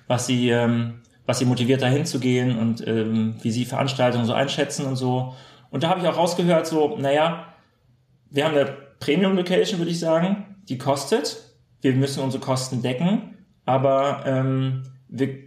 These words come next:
die Zeiten sind vorbei, wo sich alle auf N-F-T-Projekte und, und, und, und, und, und, äh, solche, solche, äh, Veranstaltungen stürzen. Also dieser Hype, den wir letztes Jahr hatten, der ist jetzt schon ziemlich abgeflaut.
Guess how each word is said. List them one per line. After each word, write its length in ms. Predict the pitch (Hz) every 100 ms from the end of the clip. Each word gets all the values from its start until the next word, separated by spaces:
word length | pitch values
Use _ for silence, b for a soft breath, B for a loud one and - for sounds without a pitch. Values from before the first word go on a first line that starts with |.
| - _ _ - - _
die 140 | 139 120
Zeiten 400 | - 139 156 156
sind 180 | 147 131
vorbei, 360 | 117 139 151
wo 120 | 131
sich 280 | 117 127 135
alle 280 | 127 143 135
auf 160 | 135 -
N-F-T-Projekte 840 | 117 120 - 160 - 113 107 - 110 -
und, 200 | 110 -
und, 200 | 113 104
und, 180 | 113 104
und, 160 | 107
und, 220 | - 113
und, 260 | 117 - -
äh, 260 | 87 - 87 - -
solche, 640 | - 123 - 127 113 113
solche, 280 | 117 117 113
äh, 340 | 113 113 113 104
Veranstaltungen 800 | - 110 170 - 117 107 110 101
stürzen. 600 | - - 190 185 - 95
Also 260 | 104 113 113 B B
dieser 320 | 135 120 117 143
Hype, 240 | 156 180
den 100 | 139
wir 80 | 120
letztes 300 | 117 - 113
Jahr 200 | 113 110
hatten, 360 | 151 135 139 135 B B -
der 100 | 117
ist 100 | 131
jetzt 140 | 147
schon 140 | 156 131
ziemlich 300 | 147 147 -
abgeflaut. 840 | - - - 113 104 117 220 -